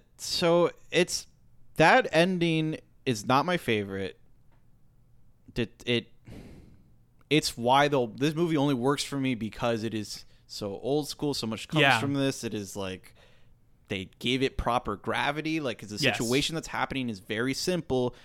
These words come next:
Speaker 1: So you do need to treat death with the proper respect in order to get
Speaker 2: Respect is the good
Speaker 1: the
Speaker 2: way to put
Speaker 1: point
Speaker 2: it, yeah.
Speaker 1: home of, like, how intense this is in the real world <laughs> outside
Speaker 2: Yeah.
Speaker 1: of horror cinema, you know?
Speaker 2: Uh,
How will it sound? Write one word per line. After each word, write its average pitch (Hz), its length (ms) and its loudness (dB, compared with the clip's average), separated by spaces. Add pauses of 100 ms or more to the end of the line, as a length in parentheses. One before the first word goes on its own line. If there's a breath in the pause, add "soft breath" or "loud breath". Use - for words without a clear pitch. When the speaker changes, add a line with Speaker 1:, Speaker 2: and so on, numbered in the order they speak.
(120)
Speaker 1:
So - 140 -4
you 123 160 2
do 135 200 2
need 131 300 -2
to 123 140 -10 (120)
treat 147 360 -6
death 127 240 0
with 120 80 -10
the - 80 -8
proper 113 360 -4
respect 104 500 -6
in 98 80 -12
order 101 280 -6
to - 120 -16
get - 100 -14
Speaker 2:
Respect 156 480 2
is 123 100 -2
the 120 80 -6
good 113 120 -6
Speaker 1:
the 120 40 2
Speaker 2:
way 107 60 -6
to - 80 2
put - 80 -4
Speaker 1:
point 107 180 -4
Speaker 2:
it, - 80 -20
yeah. 101 220 -18
Speaker 1:
home 98 500 -6 (160)
of, 101 160 -4
like, 101 180 -4
how 120 440 2 (260)
intense 123 380 -4
this - 160 -8
is 113 260 -2
in 117 160 -6
the 113 80 -2
real 110 560 2
world 98 420 -2
<laughs> - 40 -12
outside - 500 0
Speaker 2:
Yeah. 190 140 8
Speaker 1:
of 151 60 2
horror 120 260 2
cinema, 110 500 -8
you 123 80 -10
know? 110 180 -10
Speaker 2:
Uh, 165 140 4